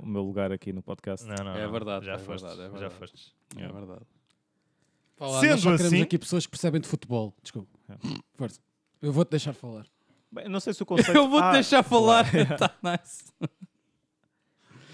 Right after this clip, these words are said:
Speaker 1: Eu não sei se, eh, digo primeiro o jogo, eh, digo o nome do jogo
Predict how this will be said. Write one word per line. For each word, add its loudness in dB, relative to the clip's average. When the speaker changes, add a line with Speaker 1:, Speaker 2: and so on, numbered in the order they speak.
Speaker 1:
Eu -12
não -8
sei -6
se, -6
eh, -4
digo -4
primeiro 0
o 2
jogo, 2
eh, -2
digo 0
o -6
nome -4
do -6
jogo -6